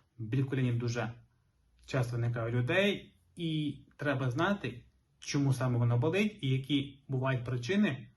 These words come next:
болі в коліні. Не забувайте ставити лайки і підписуватись на мій канал.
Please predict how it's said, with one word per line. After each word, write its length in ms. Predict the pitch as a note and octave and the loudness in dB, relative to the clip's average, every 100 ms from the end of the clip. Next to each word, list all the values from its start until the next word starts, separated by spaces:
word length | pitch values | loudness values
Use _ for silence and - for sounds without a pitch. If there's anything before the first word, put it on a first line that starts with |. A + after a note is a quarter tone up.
| _ A#2+ | _ -8
болі 400 | A2 A2+ D3+ D3 | -2 2 2 2
в 100 | - | -2
коліні. 380 | C#3+ B2+ G#2+ - - - | -2 0 -2 -6 -14 -12
Не 300 | G#2 G#2 D#3+ | -8 -2 0
забувайте 460 | F3 D3+ C#3+ C3+ B2 | 0 0 0 0 -4
ставити 500 | - A#2+ A#2 A#2 A2+ | 0 0 0 -2 0
лайки 560 | C3+ F#3 F#3 A#2+ A#2+ - _ - | 0 0 -2 -4 -6 -16 _ -2
і 100 | G3 | -2
підписуватись 800 | F3 E3+ - D#3 D#3 C3+ C3 B2 | -2 -6 -2 -2 -2 -6 -6 -2
на 60 | |
мій 140 | B2+ C3 | -2 0
канал. 360 | B2 G#2+ G2 | -2 -2 -6